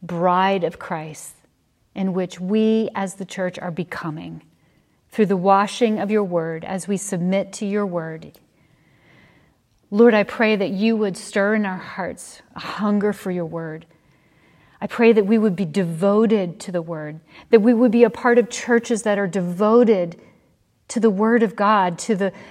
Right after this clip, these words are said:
faithful reading and preaching and teaching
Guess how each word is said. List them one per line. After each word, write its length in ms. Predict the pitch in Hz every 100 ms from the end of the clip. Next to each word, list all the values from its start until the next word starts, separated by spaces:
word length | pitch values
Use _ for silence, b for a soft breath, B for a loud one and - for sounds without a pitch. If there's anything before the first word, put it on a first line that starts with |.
| B
faithful 680 | - - 254 262 254 240 202
reading 720 | 190 196 226 240 240 208 190 -
and 180 | 190 175
preaching 720 | - 247 254 247 - 202 180
and 300 | 190 190 180
teaching 680 | - - 247 240 233 175